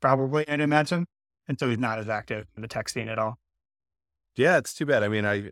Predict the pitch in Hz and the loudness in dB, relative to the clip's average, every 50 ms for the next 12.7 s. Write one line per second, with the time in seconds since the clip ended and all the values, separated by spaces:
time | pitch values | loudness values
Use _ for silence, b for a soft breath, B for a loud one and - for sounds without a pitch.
0 | - - 95 98 87 - _ _ _ _ _ _ _ _ _ _ _ _ _ _ | -12 -12 -12 -12 -12 -16 _ _ _ _ _ _ _ _ _ _ _ _ _ _
1 | _ - 90 87 - _ _ _ _ _ _ _ - 87 87 - _ _ _ _ | _ -14 -14 -14 -14 _ _ _ _ _ _ _ -16 -14 -14 -14 _ _ _ _
2 | _ 113 101 101 101 98 95 95 95 95 90 92 85 82 87 85 82 85 80 - | _ -6 -4 -2 -2 0 0 0 -2 -2 -2 -4 -4 -6 -6 -8 -10 -10 -10 -10
3 | 85 78 76 - 80 76 73 69 - - - - - - - - 80 - 85 80 | -14 -16 -14 -12 -10 -10 -10 -12 -14 -18 -20 -20 -20 -20 -20 -18 -14 -14 -12 -10
4 | 80 78 78 78 - - 90 - - 78 67 - - 87 80 78 76 73 76 76 | -10 -10 -10 -10 -12 -12 -12 -12 -10 -10 -10 -10 -12 -12 -12 -12 -10 -10 -10 -10
5 | - - - - - - _ _ _ _ _ _ _ _ _ - 131 - _ - | -10 -12 -14 -18 -18 -18 _ _ _ _ _ _ _ _ _ -4 -4 -4 _ -4
6 | 190 - - 196 180 175 170 165 156 160 156 156 139 131 143 135 127 123 123 120 | -6 -4 -4 -4 -4 -4 -2 -2 0 2 2 0 0 0 -2 -4 -4 -6 -6 -8
7 | 113 107 101 98 98 104 107 98 101 98 110 110 - _ _ _ _ _ _ _ | -8 -8 -8 -8 -10 -10 -10 -8 -6 -6 -6 -8 -8 _ _ _ _ _ _ _
8 | _ _ _ _ _ _ _ _ - 165 196 202 175 120 117 113 117 113 - _ | _ _ _ _ _ _ _ _ 4 6 8 8 8 6 2 -2 -4 -6 -10 _
9 | 113 139 143 139 - - 151 147 143 147 151 147 135 127 131 151 190 185 143 113 | -12 -12 -12 -12 -12 -12 -12 -10 -10 -10 -12 -12 -10 -8 -6 -6 -4 -2 -2 -2
10 | 117 123 127 127 127 120 120 113 131 131 147 139 113 101 107 110 104 107 110 117 | -2 -2 -4 -6 -8 -10 -10 -8 -8 -8 -8 -8 -8 -10 -10 -10 -8 -8 -8 -8
11 | 117 110 - 117 113 127 131 123 - 101 87 - 95 95 92 98 92 92 92 98 | -10 -10 -10 -10 -10 -8 -10 -10 -10 -12 -12 -10 -10 -8 -6 -6 -6 -6 -6 -8
12 | 92 95 92 92 90 90 82 85 87 90 95 90 92 92 | -8 -8 -8 -6 -6 -6 -6 -8 -10 -10 -10 -10 -10 -10